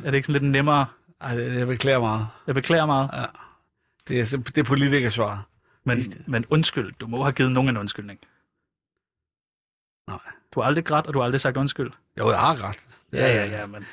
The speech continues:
Speaker 2: Ja, jeg har beklaget rigtig mange gange.
Speaker 1: Okay.
Speaker 2: Jeg vil godt beklage.
Speaker 1: Hvad er
Speaker 2: Mm.
Speaker 1: forskellen på at beklage og sige undskyld?
Speaker 2: Jeg synes bare, det er, det, det er et pænt ord. Og undskyld, det er meget sådan, øh, ydmygende.
Speaker 1: Og du vil ikke ydmyge dig selv?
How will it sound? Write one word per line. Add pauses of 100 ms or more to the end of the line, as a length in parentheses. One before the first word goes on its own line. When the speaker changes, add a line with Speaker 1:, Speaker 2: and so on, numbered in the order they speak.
(260)
Speaker 2:
Ja,
jeg
har
beklaget
rigtig
mange
gange. (300)
Speaker 1:
Okay.
Speaker 2:
Jeg
vil
godt
beklage. (520)
Speaker 1:
Hvad
er
Speaker 2:
Mm.
Speaker 1:
forskellen
på
at
beklage
og
sige
undskyld?
Speaker 2:
Jeg
synes
bare,
det
er,
det,
det
er
et
pænt
ord.
Og
undskyld,
det
er
meget
sådan,
øh,
ydmygende. (500)
Speaker 1:
Og
du
vil
ikke
ydmyge
dig
selv?